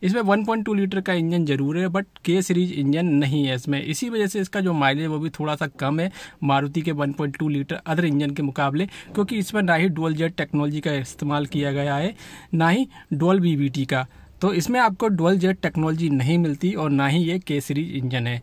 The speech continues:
तो बहुत सारे लोग कह रहे थे कि इंजन जो है Ignis में दिया गया है वो K सीरीज इंजन है या नहीं, और मैंने कुछ वीडियो में गलती से ये भी बता दिया है कि ये K सीरीज इंजन ही है।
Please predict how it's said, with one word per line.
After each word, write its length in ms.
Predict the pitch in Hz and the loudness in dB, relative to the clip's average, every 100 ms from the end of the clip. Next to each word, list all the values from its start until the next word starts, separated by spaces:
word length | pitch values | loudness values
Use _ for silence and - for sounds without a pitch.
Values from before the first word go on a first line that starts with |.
| - - - - - | -12 -20 -20 -6 -2
तो 60 | |
बहुत 180 | 160 196 | 2 2
सारे 160 | 196 190 | 4 4
लोग 220 | 196 180 | 2 2
कह 100 | 165 | 0
रहे 100 | 170 | 2
थे 100 | 175 | 0
कि 160 | - 180 | -2 0
इंजन 440 | 156 160 180 190 175 | 2 2 2 4 2
जो 140 | 165 | 2
है 160 | 160 175 | 0 -4
Ignis 540 | - 180 143 160 156 | -6 -2 0 0 0
में 100 | 170 | 0
दिया 200 | 147 147 | 0 0
गया 180 | 147 147 | 2 0
है 60 | 147 | 0
वो 100 | 147 | -2
K 200 | - 143 | -2 -2
सीरीज 220 | 147 147 | 0 0
इंजन 280 | 135 143 139 | 0 0 0
है 120 | 139 | 0
या 160 | 139 139 | 0 0
नहीं, 240 | 135 143 | 0 0
और 120 | 147 | 0
मैंने 200 | 147 143 | 0 -2
कुछ 180 | 143 185 | 0 0
वीडियो 300 | 160 156 151 | 0 -2 -2
में 100 | 156 | -2
गलती 280 | 139 131 147 | -2 0 -2
से 100 | 156 | 0
ये 180 | 143 160 | 0 2
भी 120 | 208 | 2
बता 260 | 185 151 151 | 0 0 0
दिया 180 | 147 151 | 0 -2
है 100 | 147 | -2
कि 120 | 160 | -2
ये 160 | 151 143 | -2 -2
K 180 | 151 147 | -2 -2
सीरीज 280 | 143 143 127 | -2 -2 0
इंजन 260 | 131 135 | 0 2
ही 80 | 143 | 2
है। 120 | 151 | 0